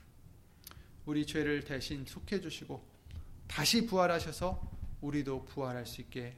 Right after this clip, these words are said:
해 주셨습니다. 그래서 고린도전서 일 장에는 이렇게 말씀하십니다.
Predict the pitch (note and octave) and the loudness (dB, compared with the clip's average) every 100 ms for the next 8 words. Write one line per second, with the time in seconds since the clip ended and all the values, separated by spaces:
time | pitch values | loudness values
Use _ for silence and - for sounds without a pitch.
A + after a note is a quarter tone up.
0 | - D#3 - C#3+ B2+ - B2 B2 - - | -8 -8 -8 -8 -10 -8 -10 -10 -14 -14
1 | - - - - - - - - - - | -16 -18 -20 -20 -20 -20 -20 -20 -20 -20
2 | - - - - - - - - - - | -20 -20 -20 -20 -20 -20 -20 0 0 2
3 | D#3+ D3+ - D3+ D3+ D#3+ E3 D#3 C3+ B2 | 0 0 2 2 2 2 0 0 0 0
4 | D3+ D3 C#3+ C3+ C3+ D3 C3 A#2+ C3 B2+ | 0 2 0 -2 -2 0 0 0 -4 -6
5 | B2+ B2 A#2+ | -6 -8 -8